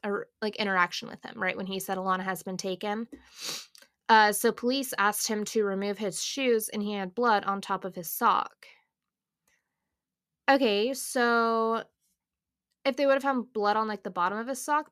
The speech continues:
probably really not that suspicious, especially because there was blood all over the place. Like, this scene was horrific. Absolutely horrific. And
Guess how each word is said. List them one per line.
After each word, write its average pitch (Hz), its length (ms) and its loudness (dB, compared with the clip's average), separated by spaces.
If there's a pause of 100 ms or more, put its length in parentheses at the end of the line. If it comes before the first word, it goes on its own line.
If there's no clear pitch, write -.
probably 240 320 0
really 302 180 -4
not 277 240 -4
that 185 220 2
suspicious, 320 580 -8
especially 233 480 -4
because 214 380 -6
there 208 120 -6
was 185 200 -6
blood 175 340 -10
all 185 160 -8
over 202 180 -10
the 247 120 -10
place. 254 400 -8
Like, 220 200 -8 (320)
this 262 200 0
scene 220 260 -2
was 170 140 -6
horrific. 170 720 -12 (520)
Absolutely 220 440 4
horrific. 170 760 -4 (460)
And 214 840 4